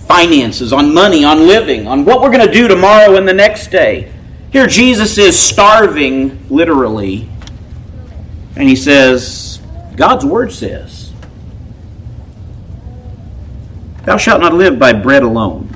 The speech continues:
but every word that proceedeth out of the mouth of God." The devil didn't give up there. It's okay.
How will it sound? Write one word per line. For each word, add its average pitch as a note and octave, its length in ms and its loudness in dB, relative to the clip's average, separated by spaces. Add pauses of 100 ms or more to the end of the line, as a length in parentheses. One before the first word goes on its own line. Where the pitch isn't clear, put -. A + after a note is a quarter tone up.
(200)
but - 100 -6
every F#3+ 240 2
word A#2 380 2
that - 240 -6
proceedeth A2+ 500 -4
out G#2 180 2
of G2 60 -4
the F#2+ 60 -4
mouth G2 400 -2
of - 340 -16
God." F2+ 540 -6 (1700)
The B2 80 -4
devil B2+ 640 2 (760)
didn't C3 220 0
give B2 160 -2
up - 220 -4
there. F#2+ 300 -10 (840)
It's - 100 -10
okay. C#3 520 2